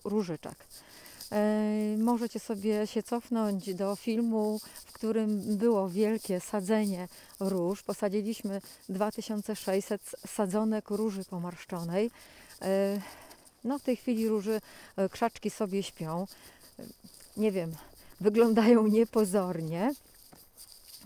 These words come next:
Zaraz Wam pokażę, jak to, jak to wygląda. E,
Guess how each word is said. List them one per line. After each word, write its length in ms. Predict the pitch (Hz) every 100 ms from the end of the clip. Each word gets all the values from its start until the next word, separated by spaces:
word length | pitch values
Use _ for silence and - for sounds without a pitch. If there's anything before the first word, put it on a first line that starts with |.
| 208
Zaraz 280 | 175 180 165
Wam 160 | 175 170
pokażę, 440 | 175 190 185 175
jak 200 | 165 -
to, 160 | 185 175 - - - -
jak 200 | 202 -
to 120 | 190
wygląda. 640 | 180 175 165 160 160 185 247 - - - - - -
E, 680 | 202 208 208 208 208 208